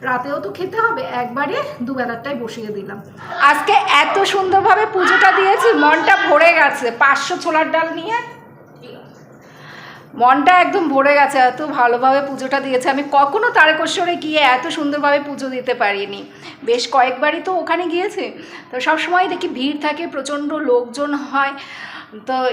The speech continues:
এবার আর কি আমরা ওই, ওই যে সকালের পুজোটা ধরেছে না, তো সেই জন্য লোকজন একটু কম ছিল। আর তাছাড়া এখন নাকি লোকজন একটু কম যায় ওখানটাতে,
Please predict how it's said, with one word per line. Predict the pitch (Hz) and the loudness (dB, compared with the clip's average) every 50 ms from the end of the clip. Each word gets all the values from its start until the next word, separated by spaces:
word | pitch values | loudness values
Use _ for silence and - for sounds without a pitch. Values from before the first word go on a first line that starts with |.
| - - - | -4 -6 -2
এবার | 277 247 247 277 285 285 | -2 0 4 4 4 4
আর | 285 277 | 2 0
কি | 277 240 | 0 -4
আমরা | 277 277 294 | -2 -2 -2
ওই, | 302 302 311 269 - 302 | -2 -4 -6 -10 -8 -6
ওই | 240 254 | -6 -6
যে | - 294 | -4 -6
সকালের | 277 - 240 233 240 262 269 285 285 | -6 -4 -6 -4 -2 -2 -2 -2 -6
পুজোটা | 294 302 269 285 294 320 | -8 -10 -10 -6 -4 -2
ধরেছে | 311 277 277 311 330 311 453 | -2 -2 -2 -4 -4 -2 -2
না, | 480 494 523 466 285 208 - - - - - - - | -2 0 0 0 0 0 -4 -8 -14 -16 -16 -16 -10
তো | - 220 | -10 -8
সেই | - 240 262 247 254 | -6 -4 -4 -4 -4
জন্য | 226 277 285 294 302 381 523 - - - | -4 -4 -2 0 0 0 -2 -2 -6 -4
লোকজন | 247 240 220 220 - 247 247 | -2 -2 -2 -2 -2 -4 -4
একটু | 240 233 233 - 277 | -4 -6 -8 -10 -12
কম | 269 - 247 233 233 233 220 | -4 -2 0 0 0 -2 -6
ছিল। | - - 214 196 180 185 180 - 294 320 - - - - | -10 -12 -14 -12 -12 -14 -14 -14 -18 -16 -16 -16 -8 -2
আর | 254 247 247 - | -2 -2 0 2
তাছাড়া | 302 262 269 269 269 311 330 349 | 4 4 4 2 2 -2 0 2
এখন | 302 262 254 - 277 | 2 0 -2 -4 -6
নাকি | 277 285 269 349 320 | -4 -4 -4 -2 -2
লোকজন | 294 262 254 254 - 269 269 269 | 0 0 0 0 -2 -4 -4 -4
একটু | 262 269 - 320 302 | -4 -4 -6 -8 -8
কম | 302 - - 262 233 233 233 233 | -8 -4 0 0 0 0 0 -2
যায় | 220 226 214 214 208 208 | 0 0 2 2 2 0
ওখানটাতে, | 208 208 - - 214 208 202 208 214 - - 254 262 - | -4 -8 -6 -8 -8 -8 -4 -6 -6 -6 -4 -4 -6 -6